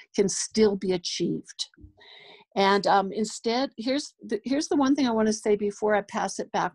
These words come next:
on to you, Carly, is instead of the idea of homeschool as a necessary evil, and this is a real shift in mental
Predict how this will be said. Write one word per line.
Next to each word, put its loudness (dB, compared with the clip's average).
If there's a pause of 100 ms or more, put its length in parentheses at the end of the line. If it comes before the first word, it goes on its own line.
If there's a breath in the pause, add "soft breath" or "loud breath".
on -12
to -12
you, -4 (100)
Carly, -4
is -4 (440 loud breath)
instead -2
of 0
the -2
idea 2
of -2 (240)
homeschool 2
as -2
a -2
necessary -4
evil, -2 (800 loud breath)
and -2
this 2
is 0
a 2
real 2
shift -4
in -2
mental -2